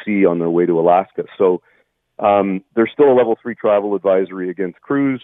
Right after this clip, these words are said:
Of course, there's no date on that. And what we're doing a lot with cruises right now is still sorting out the mess from twenty twenty. So <laughs> in, in March of twenty twenty, <clears throat> we had about one-sixth of our normal year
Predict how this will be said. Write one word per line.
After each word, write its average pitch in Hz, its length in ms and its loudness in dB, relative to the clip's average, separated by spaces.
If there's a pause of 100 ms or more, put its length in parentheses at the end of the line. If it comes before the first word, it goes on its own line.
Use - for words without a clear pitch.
Of 110 100 -12
course, 113 220 0
there's 98 160 -8
no 87 160 -2
date 147 280 4
on 95 200 0
that. 87 280 -2 (600)
And 104 280 -4 (160)
what 127 260 0
we're 120 140 0
doing 117 280 -2
a 98 60 -2
lot 101 300 2
with 104 120 -10
cruises 113 360 -8
right 95 200 0
now 92 200 -2
is 85 140 -6
still 113 180 -4 (100)
sorting 104 240 0
out 98 180 -2
the 85 60 -6
mess 98 260 0 (100)
from 85 140 -18
twenty 101 280 -4
twenty. 104 420 -4 (140)
So 101 180 4 (360)
<laughs> - 380 -20
in, 139 260 2
in 135 180 2
March 117 320 -2
of 123 100 -6
twenty 127 280 -4
twenty, 127 440 0 (240)
<clears throat> 139 280 2
we 107 120 0
had 120 160 4
about 101 300 0
one-sixth 117 720 -4
of - 120 -6
our 92 180 2
normal 98 460 -2
year 87 540 0